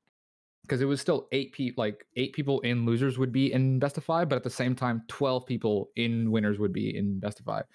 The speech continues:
I forget how the actual numbers worked, but it was something like that. Just a one round offset between the best of five and the best of three, and it took away that little dead zone of, uh, people in winners having to wait out for the lo-, for the people in losers to play it out.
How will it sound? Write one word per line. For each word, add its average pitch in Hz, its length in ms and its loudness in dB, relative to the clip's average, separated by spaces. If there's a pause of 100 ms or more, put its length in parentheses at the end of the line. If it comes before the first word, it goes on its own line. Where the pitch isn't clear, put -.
(220)
I 131 80 -4
forget 156 220 -4
how 139 100 -2
the 135 80 2
actual 107 640 -4
numbers 117 260 -2
worked, 143 280 -2
but 117 160 -2 (220)
it 143 100 -2
was 139 100 0
something 143 200 -2
like 104 140 -6
that. - 200 -6
Just 123 260 -6 (160)
a 117 40 2
one 143 220 0
round 131 300 0
offset 104 480 -4 (220)
between 127 300 0
the 113 60 0
best 120 220 -2
of 123 80 -14
five 104 340 0
and 107 340 0
the 107 60 -6
best 110 220 -2
of - 80 -12
three, 107 280 0 (380)
and 120 100 0
it 117 140 -4
took 156 160 -4
away 123 220 2
that 107 260 -2 (100)
little 113 200 2
dead 113 280 -2
zone 101 360 -4 (400)
of, 110 360 -2
uh, 98 300 0 (500)
people 117 320 0
in 113 260 2
winners 104 320 2
having 110 220 -2
to 104 80 2
wait 107 180 2
out 101 320 -2
for 113 140 -2
the 104 80 -2
lo-, 104 300 -2
for 101 640 -2
the 104 100 -4
people 107 240 -4
in 104 180 0
losers 104 240 -2
to - 80 -16
play 98 180 -6
it - 60 -6
out. - 160 -12